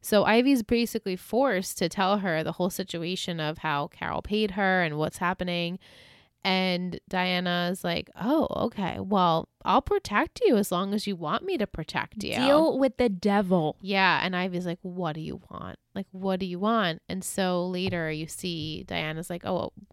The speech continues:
Speaker 1: Charlie got a job here. Nate, can you show her around?" And he's like, "Yeah, huh.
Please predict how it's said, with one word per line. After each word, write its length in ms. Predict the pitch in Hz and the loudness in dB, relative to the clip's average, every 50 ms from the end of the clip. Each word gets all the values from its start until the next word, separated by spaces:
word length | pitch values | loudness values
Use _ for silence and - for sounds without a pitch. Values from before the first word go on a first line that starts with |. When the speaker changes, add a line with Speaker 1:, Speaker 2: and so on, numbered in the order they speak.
| - _ _ _ _ _ _ | -20 _ _ _ _ _ _
Speaker 1:
Charlie 360 | - - - 190 226 330 415 | -8 -4 0 0 2 2 2
got 160 | 392 311 269 226 | 2 2 4 2
a 80 | 202 | 2
job 420 | 185 - - 185 208 269 370 - - | 0 0 2 4 4 4 4 2 0
here. 580 | - 196 175 151 151 151 147 156 196 254 254 _ _ _ _ _ _ _ _ _ _ _ _ - | -4 -4 -2 -2 -2 -2 -2 -2 -2 -4 -6 _ _ _ _ _ _ _ _ _ _ _ _ -4
Nate, 260 | 208 247 277 302 254 | -2 0 0 0 -2
can 140 | - 233 208 | -4 -2 -2
you 100 | 202 202 | -2 0
show 300 | - - 220 208 214 220 | 0 0 2 2 2 2
her 280 | 214 202 190 185 175 | 2 0 0 0 0
around?" 360 | 175 196 226 233 226 190 170 | 0 2 2 2 2 2 2
And 100 | 175 190 | 0 -2
he's 240 | 170 202 185 185 - | -2 -4 -6 -4 -4
like, 240 | 185 175 180 185 - - - - - - - - _ _ - | -4 -4 -4 -6 -10 -18 -20 -20 -20 -20 -20 -20 _ _ -2
"Yeah, 640 | 214 285 302 285 269 233 208 180 160 127 98 196 | 2 2 4 4 6 6 6 4 4 4 2 -2
huh. 720 | 202 - 240 285 277 262 233 196 165 117 160 214 214 220 | -4 -4 -2 0 2 2 2 2 2 2 0 0 -2 -2